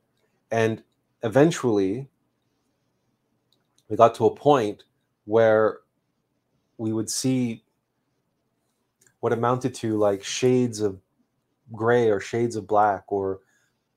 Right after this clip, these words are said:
indigo, dark indigo, blue and purple, kind of like, like as if we were going in, in a kind of tunnel.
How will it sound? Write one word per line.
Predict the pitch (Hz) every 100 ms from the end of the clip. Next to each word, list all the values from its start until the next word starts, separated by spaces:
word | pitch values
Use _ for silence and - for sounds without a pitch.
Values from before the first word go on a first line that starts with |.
| _ -
indigo, | 131 135 123 113 101 98
dark | 95 120 127 127 -
indigo, | 120 117 117 101
blue | 95 104 117
and | 104 95
purple, | 117 113 98 - _ _ _ _
kind | - 127
of | 117
like, | 120 107 - _ _ _ _ _ _ _ _ _ _ _ _ _ _ _ _ _
like | 117 110
as | 113 110
if | 117
we | 120
were | 113
going | 110 113 113 113 107 107 - _ -
in, | 110 104 _ _ -
in | 104
a |
kind | 98 - 110
of | 101
tunnel. | - 127 117 80